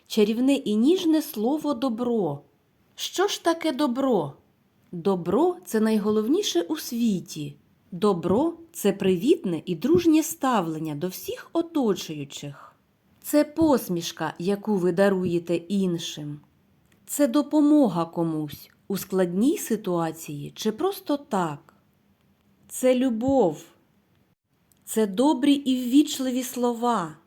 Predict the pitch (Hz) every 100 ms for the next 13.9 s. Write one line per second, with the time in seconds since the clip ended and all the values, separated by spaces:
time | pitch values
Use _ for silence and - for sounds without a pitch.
0 | _ _ _ _ 202 180 156 180 262 277
1 | 254 240 - - 196 190 180 165 - 156
2 | 143 _ _ _ _ _ _ - 156 208
3 | 208 208 190 180 151 262 339 170 151 -
4 | _ _ 156 208 208 208 381 339 330 294
5 | 277 277 254 233 233 226 339 302 302 262
6 | 262 254 269 247 196 240 - - 196 151
7 | - _ _ _ _ - 208 214 190 175
8 | - 226 339 247 - - 151 143 156 220
9 | 240 294 403 359 311 294 294 226 233 233
10 | 233 220 220 214 208 190 165 - 151 147
11 | 143 143 - _ _ _ _ _ _ _
12 | - 220 226 - 214 220 277 285 - 214
13 | 185 202 196 170 165 160 208 320